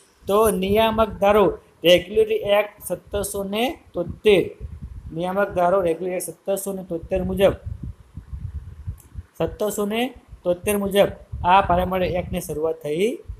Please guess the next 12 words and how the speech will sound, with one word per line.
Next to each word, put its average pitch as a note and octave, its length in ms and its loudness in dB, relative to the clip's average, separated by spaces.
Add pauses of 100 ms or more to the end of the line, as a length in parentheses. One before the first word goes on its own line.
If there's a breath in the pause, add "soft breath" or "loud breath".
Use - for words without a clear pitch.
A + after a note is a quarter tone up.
છે. B2 300 -4 (2250)
કયા A3 220 6
બંધારણ G#3 460 4
સુધારાથી G#3 400 4
ભારતમાં F#3+ 420 0
ભાષાકીય F#3+ 420 -2
ધોરણે F#3 320 -4
રાજ્યની E3+ 360 -6
પુનઃરચના F3+ 320 -8
શક્ય - 300 -12
બન્યું F3+ 220 -10
છે? E3+ 280 -8